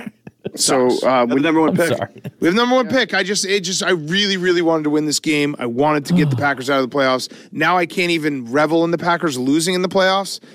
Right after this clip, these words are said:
Speaker 1: because this is a rebuilding year for them, and they made the playoffs, and they did it.
Speaker 3: It's another thing I'm glad that at least some of them recognize. I'm sure they're gonna come hard if we lose to Dallas,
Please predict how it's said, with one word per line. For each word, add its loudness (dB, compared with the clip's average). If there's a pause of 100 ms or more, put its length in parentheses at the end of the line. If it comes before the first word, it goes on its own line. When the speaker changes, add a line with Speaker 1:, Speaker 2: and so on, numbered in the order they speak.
(120)
Speaker 1:
because -2
this 2
is 0
a 0
rebuilding 2
year 2
for -2
them, 0
and -4
they -2
made 0
the -2
playoffs, 0
and -4
they -2
did 0
it. 0
Speaker 3:
It's -12
another 0
thing -2
I'm 0
glad 0
that -4
at -2
least -4
some -2
of -2
them 2
recognize. -2
I'm -2
sure -2
they're 0
gonna -2
come -2
hard -2
if -12
we -8
lose -2
to -14
Dallas, -6